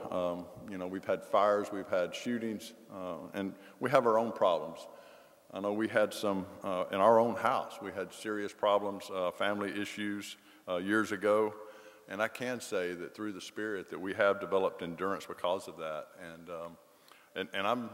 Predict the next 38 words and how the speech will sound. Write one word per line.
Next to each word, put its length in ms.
I'm, 300
uh, 240
you 120
know, 180
even 220
right 200
now, 300
just 240
the 60
past 300
few 120
months, 400
I've 140
had 180
some 160
anxiety, 580
uh, 140
some 240
issues 440
that 140
I 120
just 240
don't 160
understand 440
why 200
it's 140
happening. 440
But 100
by 140
the 80
same 260
token, 360
I 60
just 280
believe 320
God. 340
I've 160
learned, 480